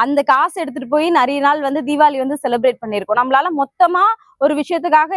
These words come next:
ஏதாவது எடுத்து வைக்க முடியுமான்னு பாத்தீங்கன்னா கண்டிப்பா வந்து கிடையாது. கொஞ்சம் கொஞ்சமா சேர்த்தீங்கன்னா கண்ணுக்கு தெரியாம அந்த காசு சேர்ந்துகிட்டே வந்து வரும்.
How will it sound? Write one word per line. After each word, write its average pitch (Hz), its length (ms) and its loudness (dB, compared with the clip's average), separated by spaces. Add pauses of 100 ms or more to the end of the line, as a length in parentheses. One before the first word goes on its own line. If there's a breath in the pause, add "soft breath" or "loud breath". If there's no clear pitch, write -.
ஏதாவது 277 240 0
எடுத்து 294 300 -4
வைக்க 277 200 -6
முடியுமான்னு 254 400 -2
பாத்தீங்கன்னா 240 380 -2
கண்டிப்பா 247 260 -2
வந்து 226 260 -4
கிடையாது. 208 420 0 (400)
கொஞ்சம் 415 380 2
கொஞ்சமா 359 340 0
சேர்த்தீங்கன்னா 302 460 -2 (100)
கண்ணுக்கு 277 280 -2
தெரியாம 277 380 0
அந்த 247 160 -4
காசு 240 240 0
சேர்ந்துகிட்டே 240 520 -2
வந்து 208 140 -8
வரும். 196 320 0